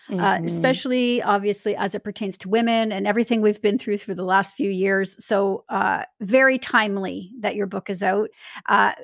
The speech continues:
Speaker 1: and great contribution to the discussion about women's mental health. So where can people keep up with you and where can they pre-order the book?
Speaker 2: So if you'd like to pre-order the book,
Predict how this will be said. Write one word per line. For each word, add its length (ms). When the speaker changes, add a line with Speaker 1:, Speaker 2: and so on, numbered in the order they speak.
Speaker 1:
and 260
great 240
contribution 600
to 340
the 120
discussion 580
about 220
women's 280
mental 280
health. 320
So 260
where 400
can 160
people 260
keep 220
up 80
with 180
you 340
and 300
where 260
can 160
they 80
pre-order 460
the 100
book? 320
Speaker 2:
So 100
if 80
you'd 120
like 140
to 80
pre-order 380
the 140
book, 320